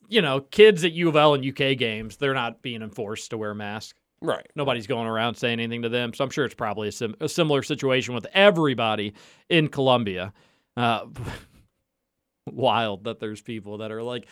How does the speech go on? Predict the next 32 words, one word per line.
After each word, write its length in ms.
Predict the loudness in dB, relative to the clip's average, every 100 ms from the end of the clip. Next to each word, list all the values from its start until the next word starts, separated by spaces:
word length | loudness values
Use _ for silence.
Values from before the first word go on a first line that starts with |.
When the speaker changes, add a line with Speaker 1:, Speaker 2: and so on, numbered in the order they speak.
| -20 _
Speaker 1:
"You're 140 | -4 -2
gonna 120 | 2
be 100 | 2
outside 340 | 0 0 0
of 60 | -2
this 160 | -8
game. 420 | -4 -2 -2 -4 -8
We're 140 | -10
gonna 260 | -8 -6 -4
have 240 | -4 -4
to 80 | -2
have 180 | -2 -2
you 100 | -4
wear 180 | -4 -4
a 60 |
mask." 400 | -6 -10 -12 -18 _ _ _ _ _ _ _ _ _ _ _ _
Good 160 | -6 -6
stuff. 340 | -10 -20 -20 _ _ -2
Good 320 | 0 0 -4 -12
stuff. 320 | -10 -6 -6 -8 4
Uh, 100 | 6
get 140 | 6 4
this 140 | 0
next 220 | 0 0
one. 120 | -4 -14 _ _ -4
Speaker 2:
Okay, 360 | -4 0 -2 -4 -12
I 80 |
can 320 | -8 -6 -6 -6
handle 560 | -4 0 2 2 2 -2
the 120 | -8
next 420 | -6 -6 -8 -6
one. 300 | -2 -2 -4